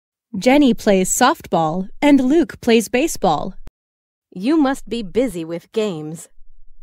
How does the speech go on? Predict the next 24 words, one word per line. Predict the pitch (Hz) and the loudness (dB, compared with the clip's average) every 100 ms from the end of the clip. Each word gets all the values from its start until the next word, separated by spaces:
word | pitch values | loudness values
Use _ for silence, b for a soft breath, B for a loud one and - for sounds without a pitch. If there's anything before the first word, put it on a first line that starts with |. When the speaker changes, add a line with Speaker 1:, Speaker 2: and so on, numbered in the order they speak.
| - | -6
Speaker 1:
There | 220 277 302 | 2 4 6
are | 214 196 | 4 4
games | 240 269 208 190 - - | 4 4 4 2 0 0
every | 262 - 285 269 | 0 2 2 2
weekend. | 220 202 - - - 220 - _ _ - - - - - | 2 -2 -2 -6 -6 -8 -14 _ _ -18 -18 -18 -14 -6
Speaker 2:
Isn't | 233 226 320 262 | -4 0 2 2
it | 196 - - | -2 -6 -6
fun | 202 202 | -4 -4
to | 220 170 | -6 -6
watch? | 165 160 196 - - _ _ _ _ _ _ _ _ - | -4 -6 -8 -14 -18 _ _ _ _ _ _ _ _ 2
Speaker 1:
It | 294 | 4
is | 294 277 | 4 0
so | - 311 359 | 0 2 4
much | 277 196 - | 4 2 -2
fun | - 285 233 170 | -2 0 2 0
to | - 262 | 0 0
watch | 208 220 277 - - | 2 0 0 -4 0
and | 208 196 | 2 2
cheer | - 294 220 | 0 2 2
the | 175 | 0
teams | 190 269 294 269 190 | -2 0 4 4 2
on. | - - 208 - _ _ _ _ - | -4 -6 -6 -10 _ _ _ _ -4
Speaker 2:
I | 285 220 | 0 0
miss | 175 175 165 | -2 -4 -6